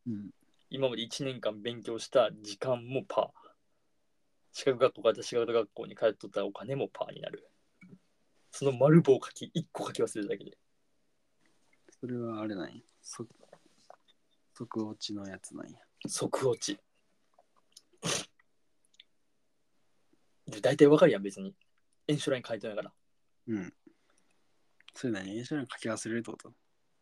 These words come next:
Speaker 1: それはな
Speaker 2: 違う、炎症ライン書い-、書いとんやけど、
Speaker 1: うん。
Speaker 2: その、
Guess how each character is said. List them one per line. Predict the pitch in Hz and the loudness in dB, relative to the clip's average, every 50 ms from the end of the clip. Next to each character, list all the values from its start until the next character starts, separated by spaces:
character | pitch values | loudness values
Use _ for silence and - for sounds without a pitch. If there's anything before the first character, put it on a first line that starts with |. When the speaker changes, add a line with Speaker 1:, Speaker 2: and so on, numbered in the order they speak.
| _ _ _ | _ _ _
Speaker 1:
そ | - - 127 | -8 -2 0
れ | 135 | 0
は | 120 | 2
な | 117 | 2
Speaker 2:
違 | 156 | 2
う、 | |
炎 | 160 160 | 0 0
症 | - 170 | 2 2
ラ | 165 165 | 2 2
イ | 151 | 0
ン | - | -2
書 | 127 127 | -6 -8
い-、 | 123 123 - | -8 -6 -8
書 | 131 | -8
い | 127 - | -6 -2
と | 151 143 | -2 -2
ん | 127 | -2
や | 107 | -2
け | 104 107 | -2 0
ど、 | 131 135 113 104 - _ _ _ _ | 0 0 0 -2 -6 _ _ _ _
Speaker 1:
う | - 95 | -8 -8
ん。 | 90 - - - _ _ _ _ _ _ _ _ _ | -8 -10 -12 -18 _ _ _ _ _ _ _ _ _
Speaker 2:
そ | - - | -14 -10
の、 | 135 127 123 120 113 | -6 -4 -4 -4 -6